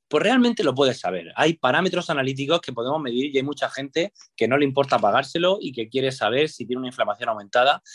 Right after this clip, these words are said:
pero la realidad es que a esa persona que no tiene la inflamación aumentada, la, la, la consecuencia,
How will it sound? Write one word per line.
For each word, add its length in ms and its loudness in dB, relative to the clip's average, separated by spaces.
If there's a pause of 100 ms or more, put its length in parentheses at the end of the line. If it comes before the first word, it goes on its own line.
(180)
pero 200 4
la 260 6
realidad 540 0
es 120 -6
que 280 -6
a 80 -2
esa 160 -4
persona 440 -2
que 120 -8
no 80 -6
tiene 160 -4
la 20 -2
inflamación 420 -6
aumentada, 560 0 (220)
la, 180 2 (100)
la, 320 2
la 160 -2
consecuencia, 680 -4